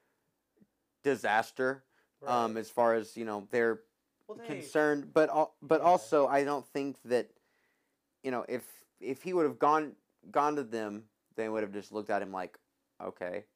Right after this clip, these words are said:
Speaker 1: what do you want us to do about it?" Like
Speaker 2: Well, no, like, then he would, he wouldn't have had that, that duty to, like, protect her.
Speaker 1: Right, but I, that's the thing, like, is he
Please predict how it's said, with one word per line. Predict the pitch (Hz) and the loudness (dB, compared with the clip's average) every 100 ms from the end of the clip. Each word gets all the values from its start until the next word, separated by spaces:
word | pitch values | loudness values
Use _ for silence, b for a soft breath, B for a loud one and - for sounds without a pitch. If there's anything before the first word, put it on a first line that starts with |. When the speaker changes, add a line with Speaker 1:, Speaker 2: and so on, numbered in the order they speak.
| _ _ _ _ _ | _ _ _ _ _
Speaker 1:
what | - 95 | -10 -8
do | |
you | 92 | -8
want | 92 98 | -8 -8
us | 98 - | -8 -10
to | 101 | -14
do | 95 | -12
about | 90 92 95 | -12 -12 -14
it?" | 92 _ _ _ _ _ _ _ _ _ | -16 _ _ _ _ _ _ _ _ _
Like | - - - | -20 -20 -16
Speaker 2:
Well, | 175 | -14
no, | 190 147 123 | -10 -10 -8
like, | 127 120 _ _ _ _ | -10 -14 _ _ _ _
then | 135 143 | -18 -16
he | 143 | -14
would, | 131 131 _ _ | -16 -18 _ _
he | 139 | -20
wouldn't | 135 127 | -18 -20
have | 123 | -16
had | 131 | -16
that, | 117 110 107 _ _ | -10 -10 -10 _ _
that | 123 107 _ | -16 -16 _
duty | 131 131 110 107 _ | -18 -18 -20 -20 _
to, | 113 107 107 _ _ _ _ _ _ _ _ _ _ _ _ | -18 -18 -20 _ _ _ _ _ _ _ _ _ _ _ _
like, | 131 113 101 _ _ _ _ _ _ _ _ _ _ | -18 -18 _ _ _ _ _ _ _ _ _ _ _
protect | 131 127 - | -20 -20 -20
her. | 117 _ b b | -20 _ b b
Speaker 1:
Right, | - 262 131 | 2 2 4
but | 147 | 2
I, | 151 - | 2 2
that's | 151 180 | 0 0
the | 165 | 0
thing, | 208 160 | -4 -2
like, | 113 110 - _ _ _ _ _ | 0 0 -2 _ _ _ _ _
is | 147 156 - _ - | -2 -2 -2 _ -20
he | 143 | -20